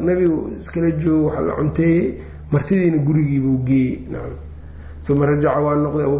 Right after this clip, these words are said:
Bakr gurigiisiiba u laabtay. Fa jaa, waa yimid, bacdamaa madaa, markuu tegay, min al-leyli, habeenkii, maa shaa Allah, intii Alla doonay. Habeenkii intii Alla doonay markay tagtay ayuu yimid. Qaalat lahu imra'atuhu, xaaskiisiiba wuxuu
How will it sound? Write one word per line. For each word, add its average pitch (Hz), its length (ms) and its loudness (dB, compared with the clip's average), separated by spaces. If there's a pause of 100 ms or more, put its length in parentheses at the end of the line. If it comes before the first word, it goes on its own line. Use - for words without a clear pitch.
Bakr 151 180 0
gurigiisiiba 151 580 0
u - 200 0
laabtay. 147 280 -2
Fa 139 140 -4
jaa, 143 280 0
waa 147 160 0
yimid, 143 300 -2
bacdamaa 147 420 0
madaa, 147 300 0
markuu 147 340 -2
tegay, 147 240 2
min 147 140 4
al-leyli, 147 340 4
habeenkii, 147 400 0
maa 147 180 4
shaa - 200 -2
Allah, 151 280 0
intii 147 220 -4
Alla 147 300 2
doonay. 147 320 2 (460)
Habeenkii 156 360 -2
intii - 260 -2
Alla 185 200 2
doonay 147 320 -2
markay 151 300 0
tagtay 139 440 -6 (120)
ayuu 131 260 -2
yimid. 127 180 -12 (680)
Qaalat 196 360 -2
lahu 165 160 0
imra'atuhu, 156 640 -2
xaaskiisiiba 151 640 -4
wuxuu 131 260 0